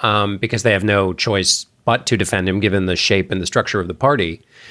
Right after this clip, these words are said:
is that they've got now, uh, you know, Thursday night, Friday, Saturday, Sunday, Monday, and much of Tuesday to keep saying this is political, it's,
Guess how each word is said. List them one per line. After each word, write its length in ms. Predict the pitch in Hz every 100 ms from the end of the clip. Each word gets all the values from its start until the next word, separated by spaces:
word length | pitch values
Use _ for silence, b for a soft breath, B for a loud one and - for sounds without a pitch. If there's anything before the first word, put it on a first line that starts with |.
| B B B
is 180 | 156 127
that 140 | 160
they've 180 | 170 156
got 300 | 180 190 196
now, 540 | 131 127 123 123 147 160
uh, 720 | - 120 120 117 117 113 117 - -
you 140 | 196
know, 140 | 127 113
Thursday 400 | - 156 151 165
night, 260 | 143 147
Friday, 580 | - 135 127 131 127 135
Saturday, 580 | 139 139 131 139 135 151
Sunday, 460 | 143 131 117 113 110
Monday, 720 | 107 120 143 107 98 104 123
and 200 | 120 110
much 220 | 123 -
of 100 | -
Tuesday 580 | 147 139 110 95 85 85 b b b
to 100 | -
keep 320 | 151 - 202 -
saying 420 | 175 139 123 117
this 160 | 101
is 100 | 110
political, 800 | - 127 139 135 135 127 120 113 -
it's, 180 | 107 90